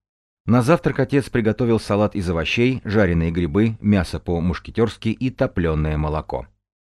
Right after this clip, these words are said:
Поговорили о видах на урожай на будущий год, о соседях, о родственниках, зовущих погостить. Отец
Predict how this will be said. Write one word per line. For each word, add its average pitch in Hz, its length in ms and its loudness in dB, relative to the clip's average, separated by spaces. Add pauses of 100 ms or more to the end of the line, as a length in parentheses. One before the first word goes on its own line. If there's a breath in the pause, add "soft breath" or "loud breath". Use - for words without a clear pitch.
(320)
Поговорили 127 460 2
о 113 100 4
видах 113 340 0
на 101 100 4
урожай 95 380 2
на 104 140 4
будущий 98 380 -2
год, 85 440 -6
о 82 120 -8
соседях, 107 640 -2
о 98 100 -2
родственниках, 104 640 0
зовущих 87 580 -4
погостить. 78 560 -8 (380)
Отец - 500 -6